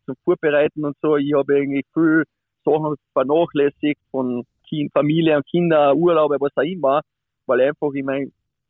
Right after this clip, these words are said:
Mentalität war so, ich muss mich vorbereiten, ich bin jetzt an, ich hab jetzt nicht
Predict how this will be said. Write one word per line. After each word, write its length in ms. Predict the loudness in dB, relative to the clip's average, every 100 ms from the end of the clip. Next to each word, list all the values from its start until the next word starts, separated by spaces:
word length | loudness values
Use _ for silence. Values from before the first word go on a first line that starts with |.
| _ _ _
Mentalität 640 | -12 -6 0 0 2 0 2
war 140 | 0 0
so, 100 | -2
ich 80 | -2
muss 180 | -2
mich 120 | -4 -2
vorbereiten, 680 | -2 0 0 2 2 -2 -6
ich 120 | -4
bin 140 | -2
jetzt 180 | -2 -2
an, 200 | 0 0
ich 80 | 0
hab 100 | 0
jetzt 140 | -2
nicht 120 | -4